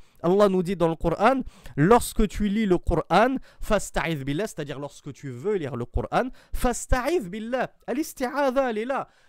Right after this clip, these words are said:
Cherche refuge auprès d'Allah. De, contre qui ? مِنَ الشَّيْطَانِ الرَّجِيمِ. Contre le diable lapidé. وَغَيْرُ ذَلِكَ مِنَ الْكِتَابِ. Il y a d'autres versets où Allah subhanahu wa ta'ala parle de cette isti'adha,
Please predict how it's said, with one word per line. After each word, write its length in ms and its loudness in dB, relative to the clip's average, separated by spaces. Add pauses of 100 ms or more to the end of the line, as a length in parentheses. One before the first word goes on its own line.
(100)
Cherche 640 -8
refuge 720 -2
auprès 300 -2
d'Allah. 440 0 (160)
De, 200 0 (160)
contre 300 -8
qui ? 260 -2 (340)
مِنَ 220 -6
الشَّيْطَانِ 600 -2
الرَّجِيمِ. 520 -4 (120)
Contre 380 -2
le 100 2
diable 480 0
lapidé. 560 -2 (300)
وَغَيْرُ 460 0
ذَلِكَ 340 0
مِنَ 200 -8
الْكِتَابِ. 440 -16 (140)
Il 200 -8
y 80 -2
a 120 0
d'autres 500 -10
versets 580 -12
où 160 -10
Allah 240 -6
subhanahu 440 -10
wa 160 -8
ta'ala 340 -6 (320)
parle 260 2
de 120 -6
cette 340 -8
isti'adha, 720 -2